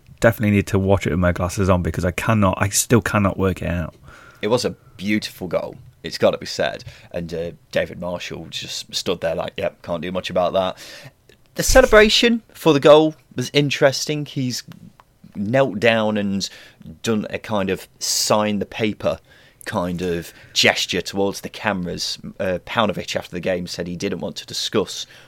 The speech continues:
Speaker 2: what it meant, which is all very mysterious. Is that the sign of he wants a new contract, or whether it's a sign to clubs to sign him up? What do you think?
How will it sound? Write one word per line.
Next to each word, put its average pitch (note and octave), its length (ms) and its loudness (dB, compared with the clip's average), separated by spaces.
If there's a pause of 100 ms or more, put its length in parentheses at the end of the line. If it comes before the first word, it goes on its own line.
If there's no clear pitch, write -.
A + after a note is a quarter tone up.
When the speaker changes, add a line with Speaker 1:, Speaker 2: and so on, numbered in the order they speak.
(160)
Speaker 2:
what G#2 260 -4
it - 80 -10
meant, E2 420 -6 (260)
which - 140 -10
is D#2 80 -8
all F2 200 -4
very F2 260 0
mysterious. F2 760 -4
Is F#2+ 120 -4
that A2 180 4
the F#2 60 -8
sign G2+ 460 0
of F#2+ 280 0 (260)
he G#2+ 140 -6
wants G#2 240 0
a G#2 40 -2
new G2 140 2
contract, B2+ 840 -2
or F#2+ 480 2 (340)
whether G2+ 260 -2
it's F#2+ 200 -4
a G2 40 -4
sign F#2+ 280 0
to - 160 -4
clubs - 420 0
to F#2+ 380 0 (480)
sign G#2 420 6
him G#2+ 100 6
up? B2+ 280 2 (160)
What G#2+ 140 2
do A#2 60 -6
you B2+ 140 -2
think? - 240 -6